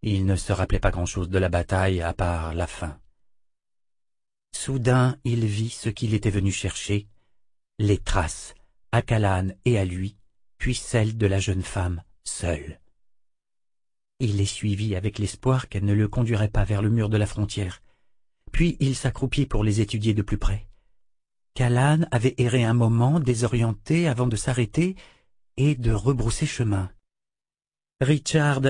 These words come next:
se releva d'un bond, le cœur battant à tout rompre. Autour de lui, la lumière verte omniprésente lui tapait sur les nerfs. Où pouvait être Callan à présent ?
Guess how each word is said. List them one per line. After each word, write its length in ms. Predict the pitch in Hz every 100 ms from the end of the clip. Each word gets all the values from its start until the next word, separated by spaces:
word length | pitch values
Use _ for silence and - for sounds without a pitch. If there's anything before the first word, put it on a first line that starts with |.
| -
se 200 | - 156
releva 340 | 131 139 131
d'un 220 | 120 117
bond, 240 | 107 107 101 - -
le 140 | 139
cœur 240 | 131 139 120
battant 320 | 127 - 117
à 80 | 107
tout 160 | 110
rompre. 380 | 92 98 - - - - _ _ _ -
Autour 320 | 110 127 120
de 80 | 120
lui, 340 | 117 127 139
la 140 | 120 117
lumière 420 | 120 120 117 110
verte 380 | 117 120 - 117
omniprésente 800 | 110 120 127 131 117 123 113 -
lui 180 | 127 104
tapait 260 | 117 120
sur 180 | - 107
les 100 | 101
nerfs. 400 | 101 101 90 - - _ _ _ _ _
Où 180 | 165 180
pouvait 380 | 175 160 127 135
être 260 | 156 - 120
Callan 340 | - 107 107
à 80 | 101
présent ? 340 | - 101 98